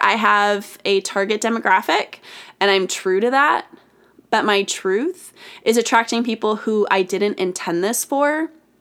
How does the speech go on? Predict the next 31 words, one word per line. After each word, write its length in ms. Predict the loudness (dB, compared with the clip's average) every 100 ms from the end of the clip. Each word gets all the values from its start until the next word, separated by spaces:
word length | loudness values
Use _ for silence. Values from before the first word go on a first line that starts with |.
| _
and 140 | 0 2
that's 240 | 0 -2
dope. 480 | 0 0 0 -6 -20 _ _ _ _ _ _ _ _ _ _ _ _ _ _ _
And 120 | 2 2
that 200 | 2 2
goes 420 | 2 2 -2 -4
to 540 | -2 0 0 0 -2 -2
being 240 | -2 -2 -2
truthful 560 | -2 -4 -2 -2 -2
to 200 | -2 -4
yourself 640 | -4 -2 2 2 2 -2 -6
and, 460 | -4 -2 -4 -6 -10 -20 -20 -8
you 100 | 0
know, 120 | 0
doing 320 | 0 0 0 2
your 160 | 0 2
own 220 | 0 0
thing 240 | -2 -2
and 120 | -2
finding 420 | -2 -2 0 0 -2
your 180 | 0
own 220 | 0 0 0
people 340 | -6 -6 -6
who 120 | -4
you're 220 | -4 -4
collaborating 760 | -6 -2 2 2 2 -2 -2 -4
with. 380 | -6 -6 -10 -20 _ _ _ _ _ _ _ _ _ _ _ _ -10
Once 420 | 2 2 2 0
you 100 | -2
do 220 | 0 0
that, 480 | 2 4 4 0 -4